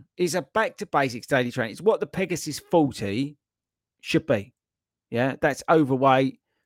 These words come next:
It's the same, you know, boring stuff that's going on there. There's no joy to be had in that shoe.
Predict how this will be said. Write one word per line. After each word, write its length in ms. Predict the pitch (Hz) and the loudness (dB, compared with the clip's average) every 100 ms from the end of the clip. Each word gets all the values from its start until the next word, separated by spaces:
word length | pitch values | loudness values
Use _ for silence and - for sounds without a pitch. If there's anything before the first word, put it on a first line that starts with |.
| _ | _
It's 120 | 120 | -12
the 80 | 123 | -10
same, 380 | - 151 143 139 | -2 -2 0 -2
you 80 | |
know, 140 | 123 117 | -2 -4
boring 340 | 117 127 120 | 0 0 -2
stuff 300 | - 123 110 | -4 -6 -6
that's 120 | _ | _
going 280 | - 113 110 | -6 -4 -4
on 160 | 107 104 | -8 -8
there. 320 | 107 101 107 _ _ | -6 -6 -8 _ _
There's 120 | - 127 | -12 -6
no 180 | 117 107 | -6 -6
joy 240 | - 117 107 | -4 -2 -2
to 100 | - | -6
be 100 | 104 | -10
had 220 | 95 98 | -10 -12
in 60 | 101 | -16
that 160 | - | -18
shoe. 220 | - 85 | -18 -18